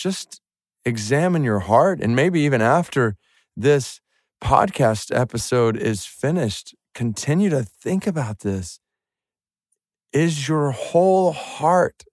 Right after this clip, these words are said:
desiring, delighting in, seeking after God? Are you growing in love for him? Just like Jesus said, "This is the greatest commandment. Love the Lord your God with all your heart and soul and mind and strength." The Christian life is not intended to be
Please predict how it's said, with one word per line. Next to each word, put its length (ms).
desiring, 1160
delighting 920
in, 460
seeking 920
after 540
God? 540
Are 100
you 260
growing 640
in 320
love 320
for 180
him? 440
Just 220
like 100
Jesus 340
said, 300
"This 160
is 80
the 60
greatest 400
commandment. 360
Love 300
the 80
Lord 220
your 80
God 160
with 80
all 120
your 200
heart 600
and 160
soul 560
and 160
mind 360
and 120
strength." 460
The 100
Christian 520
life 280
is 160
not 280
intended 420
to 80
be 160